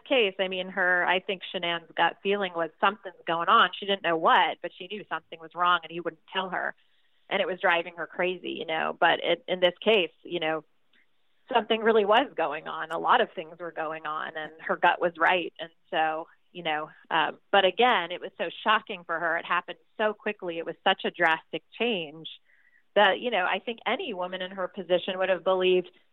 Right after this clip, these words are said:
"He's just going through a phase and we can work this out." And I really believe that that's what she believed, and I would have believed it as well. And it's just, um,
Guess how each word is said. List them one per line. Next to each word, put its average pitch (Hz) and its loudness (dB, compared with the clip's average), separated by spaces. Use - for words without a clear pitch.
"He's 269 0
just 302 -4
going 285 4
through 269 4
a 214 4
phase 269 4
and 185 -6
we 185 0
can 214 -8
work 196 0
this 180 -2
out." 208 6
And 170 -2
I 165 -4
really 185 -6
believe 180 -8
that 170 -8
that's 165 -2
what 165 -8
she 220 -4
believed, 190 -2
and 180 -4
I 160 2
would 190 -4
have 185 -8
believed 185 -4
it 180 -2
as 165 -6
well. 170 2
And 160 -4
it's 180 -2
just, 196 0
um, 170 2